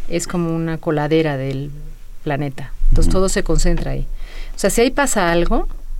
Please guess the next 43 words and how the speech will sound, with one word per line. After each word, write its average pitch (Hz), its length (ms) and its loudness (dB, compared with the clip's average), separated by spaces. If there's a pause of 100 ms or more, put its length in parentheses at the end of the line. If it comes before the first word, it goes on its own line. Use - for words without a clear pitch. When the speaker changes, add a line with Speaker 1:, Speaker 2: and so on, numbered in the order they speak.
(100)
Speaker 1:
hay 160 160 -2
que 160 140 -2
tener 143 300 -4
la 147 120 -2
alerta 139 360 -2
porque 139 260 -4
va 139 100 0
a - 20 -6
pasar, 143 480 0
y 180 120 2
peor, 202 480 2
en 143 120 8
otros 139 260 6
sitios. - 460 -6 (500)
En 190 100 4
los 185 100 4
pingüinos 208 340 4
se 233 60 4
descubrió 185 460 2
el 180 80 4
efecto 175 340 0
del 160 160 2
D 151 120 0
D 156 120 0
T, 170 220 4 (460)
que 143 100 -4
luego 143 200 2
se 143 140 4
prohibió 123 460 4 (280)
y - 40 0
luego 139 200 6
se - 100 2
Speaker 2:
O - 40 -4
Speaker 1:
tiró 147 100 -2
Speaker 2:
sea, 110 100 4
todo 123 180 6
se - 120 4
Speaker 1:
todavía. 107 120 4
Speaker 2:
concentra 127 300 2
en 113 60 4
el 90 40 0
polo 95 280 4
sur. 82 180 -4